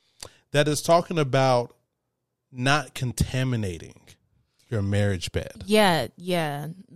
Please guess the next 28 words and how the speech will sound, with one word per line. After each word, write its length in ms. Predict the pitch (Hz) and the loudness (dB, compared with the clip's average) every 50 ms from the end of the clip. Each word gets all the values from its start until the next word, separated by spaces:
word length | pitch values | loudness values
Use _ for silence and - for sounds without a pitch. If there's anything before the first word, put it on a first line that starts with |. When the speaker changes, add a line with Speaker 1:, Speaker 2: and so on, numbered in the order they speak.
| 175 156 | -10 -6
Speaker 2:
That, 380 | 175 185 196 214 214 190 - - | -2 -2 0 0 -2 -4 -4 -6
and 500 | - 180 180 175 175 170 170 170 170 165 - _ - | -6 -4 -4 -2 -2 -4 -4 -4 -6 -8 -10 _ -12
I 80 | - 175 | -12 -10
feel 220 | - - - 185 | -10 -8 -8 -6
like 280 | 175 170 170 165 - - | -4 -4 -6 -8 -8 -10
it's 220 | - 175 - - - | -12 -10 -12 -10 -8
also 420 | 175 175 165 165 - - 175 165 | -8 -6 -6 -6 -6 -6 -6 -6
saying 580 | 160 - - 214 185 180 170 165 165 160 160 151 | -6 -6 -6 -6 -4 -4 -4 -4 -6 -6 -8 -6
that 240 | 156 175 165 147 - - | -6 -4 -4 -6 -6 -8
it's 260 | 165 175 - - - | -12 -12 -10 -10 -10
impossible, 840 | 175 165 - - - 185 185 185 - - 170 160 165 165 165 - - | -8 -8 -8 -6 -6 -8 -8 -8 -10 -12 -14 -12 -12 -12 -12 -10 -10
not 300 | 180 208 214 214 - - | -8 -6 -4 -4 -4 -4
impossible, 720 | 214 214 202 196 - - 214 202 185 - - 160 156 160 160 | -4 -4 -4 -4 -2 0 0 0 0 -2 -6 -10 -10 -12 -10
but 180 | 147 160 156 156 | -8 -8 -6 -6
it's 160 | 160 156 151 | -8 -8 -6
very 300 | 151 175 185 202 196 175 | -6 -4 -4 -4 -4 -6
hard 680 | 170 - - - 190 190 165 151 156 156 156 151 147 - _ _ _ _ _ | -8 -8 -6 -4 -2 0 0 0 -2 -4 -6 -8 -10 -14 _ _ _ _ _
for 840 | _ - - 190 185 170 170 165 160 160 160 156 156 151 151 156 - - - _ _ _ _ _ | _ -10 -6 -4 -4 -2 -2 -4 -4 -4 -4 -6 -6 -8 -10 -12 -14 -18 -20 _ _ _ _ _
sex 520 | - - - - 190 185 - - - - - - | -6 -4 -4 -2 -2 -4 -4 -4 -6 -8 -8 -8
to 80 | - | -10
be 160 | 165 160 156 - - | -10 -10 -12 -10 -10
twisted 760 | - - - - 220 196 - - - - 131 113 127 - _ _ - | -10 -6 -4 -2 -2 -2 -2 -4 -8 -10 -10 -10 -10 -14 _ _ -10
in 120 | 185 190 175 | -8 -6 -6
a 40 | 160 | -6
marriage 720 | 151 151 160 170 160 147 - - - - - - - - _ - | -6 -4 -4 -4 -4 -4 -6 -10 -16 -10 -8 -8 -8 -8 _ -12
because 280 | 190 190 - - 202 196 | -12 -8 -4 -2 0 0
Speaker 1:
Right. 160 | 185 - 165 | 0 0 -2
Speaker 2:
that's 440 | 175 160 170 175 - - - - | -2 -2 -4 -4 -4 -6 -8 -8